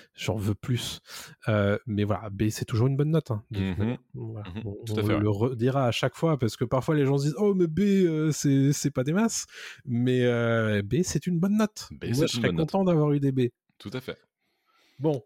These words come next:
Speaker 2: Donc,
Speaker 1: allez,
Speaker 2: euh, non,
Speaker 1: parlons
Speaker 2: non, ouais, ouais,
Speaker 1: d'acting.
Speaker 2: c'est, et, euh, il nous en reste encore deux, donc, euh, deux
Speaker 1: Ouais.
Speaker 2: catégories. Donc, euh, il y a moyen de faire, euh, de monter, de faire monter les, les notes. Mais,
Speaker 1: Ça.
Speaker 2: euh, mais l'acting, donc on en parlait, le, le, l'humour est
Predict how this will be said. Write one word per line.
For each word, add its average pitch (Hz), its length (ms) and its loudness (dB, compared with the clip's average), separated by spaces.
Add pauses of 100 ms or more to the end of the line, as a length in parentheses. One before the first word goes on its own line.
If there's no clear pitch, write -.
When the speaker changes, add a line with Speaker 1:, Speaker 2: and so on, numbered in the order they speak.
Speaker 2:
Donc, 90 140 -6
Speaker 1:
allez, 101 100 0
Speaker 2:
euh, - 20 -2
non, 104 140 0
Speaker 1:
parlons - 140 4
Speaker 2:
non, 87 40 6
ouais, 85 120 2
ouais, 85 80 0
Speaker 1:
d'acting. 82 160 -4
Speaker 2:
c'est, 104 260 -6
et, 95 140 -2
euh, 85 100 -2
il 85 80 -4
nous 87 160 -4
en - 20 0
reste 101 180 -4
encore 92 260 -4
deux, 110 200 -4
donc, 78 260 -10
euh, 76 200 -6
deux 76 100 -8
Speaker 1:
Ouais. 101 40 -6
Speaker 2:
catégories. 98 640 -6
Donc, 78 260 -12
euh, 71 80 -12 (1120)
il 87 40 -8
y - 20 -2
a 90 40 -2
moyen 104 180 -2
de 117 60 -8
faire, 110 200 -2
euh, 92 640 2
de 87 120 -4
monter, 95 340 -4
de 98 60 -8
faire 87 120 -6
monter 90 240 -8
les, 85 220 -6
les 82 220 -6
notes. 78 320 -8
Mais, 92 280 -2
Speaker 1:
Ça. 87 220 0
Speaker 2:
euh, 85 80 -4
mais 92 100 0
l'acting, 120 420 -4
donc 107 140 -4
on 98 80 -2
en 95 80 -2
parlait, 120 260 -4
le, 87 260 -2
le, 78 460 -4
l'humour 110 460 0
est 78 180 -6